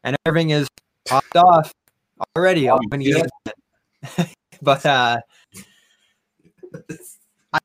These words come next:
Speaker 1: think the talent's there. I think they're gonna be able to make it work. It might not be pretty,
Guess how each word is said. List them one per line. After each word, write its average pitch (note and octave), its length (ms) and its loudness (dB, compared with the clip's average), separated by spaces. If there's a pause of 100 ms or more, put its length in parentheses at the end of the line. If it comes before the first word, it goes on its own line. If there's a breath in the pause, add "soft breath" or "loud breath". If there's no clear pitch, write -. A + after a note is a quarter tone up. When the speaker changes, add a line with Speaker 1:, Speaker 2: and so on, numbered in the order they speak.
(100)
Speaker 1:
think G3 220 2
the F#3 80 2
talent's E3 480 0
there. C#3+ 100 -4 (200)
I C3+ 100 -6
think D3 220 -8
they're D3+ 100 -4
gonna C#3+ 160 -4
be C#3 120 0
able C3+ 100 -2 (160)
to C3 80 -6
make C3 240 -6
it G#2+ 120 -10
work. C#3+ 400 -2 (100)
It - 80 -14 (120)
might D3 140 -2
not D3+ 200 2
be C#3 120 0
pretty, D#3 460 0